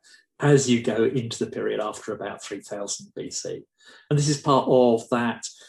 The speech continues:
uh, that drawing back together of regions that I was talking about earlier, because there's a whole series of things like, um, concentric timber circles, like stone circles, like stone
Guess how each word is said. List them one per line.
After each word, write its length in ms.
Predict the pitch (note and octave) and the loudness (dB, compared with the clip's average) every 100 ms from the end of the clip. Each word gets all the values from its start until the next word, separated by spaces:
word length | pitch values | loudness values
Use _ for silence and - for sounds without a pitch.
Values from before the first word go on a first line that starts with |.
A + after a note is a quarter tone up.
| _ - | _ -6
uh, 140 | A#2 A#2 | -4 -2
that 240 | - - A#2+ | -2 -2 2
drawing 380 | B2 D3 C#3 | 6 8 8
back 200 | B2+ B2+ | 4 -2
together 480 | - B2+ B2+ A2 G#2+ | 0 2 2 2 -2
of 120 | - | -2
regions 520 | C3 A#2+ A#2 G#2 - - | 2 2 2 -4 -8 -10
that 120 | - | -10
I 40 | |
was 140 | A#2 A2+ | -12 -8
talking 340 | - A#2 G#2+ | -6 -6 -8
about 240 | G#2 G#2 G#2 | -14 -12 -2
earlier, 500 | E3+ F3 D#3+ A2+ F2+ - _ _ _ _ - | 2 4 4 2 -4 -16 _ _ _ _ -2
because 320 | D3+ D#3+ D3+ | 0 2 2
there's 140 | E3 | 2
a 40 | D#3 | 2
whole 420 | - G#3 G#3+ G3+ | 6 8 10 8
series 420 | - D3+ C#3+ A#2+ | 6 6 6 4
of 120 | A2 | -6
things 400 | - F#2 F2 - | -12 -16 -12 -4
like, 400 | A2+ A#2 A#2 A#2 - _ _ _ _ | -2 0 -2 -4 -14 _ _ _ _
um, 580 | A2 G#2 G2+ G2 F#2+ - _ _ _ | -6 -4 -6 -8 -14 -20 _ _ _
concentric 540 | - C3 - A#2 B2+ - | -4 -2 -2 -4 -6 -4
timber 220 | A#2+ A2+ | -6 -4
circles, 760 | - A#2+ A#2 - A#2 C#3 - _ _ _ _ | -2 -2 -2 -4 -4 -4 -10 _ _ _ _
like 200 | G2+ G2+ | -10 -2
stone 360 | - C3+ C#3 B2+ | 0 4 4 2
circles, 800 | - A2+ A#2 A2+ A#2 A#2+ - - _ _ _ | 2 2 0 0 0 -2 -6 -14 _ _ _
like 240 | G#2+ A#2 | -12 -2
stone 680 | - - C#3+ C3 A#2+ A#2 A#2+ | 2 4 6 8 6 4 -2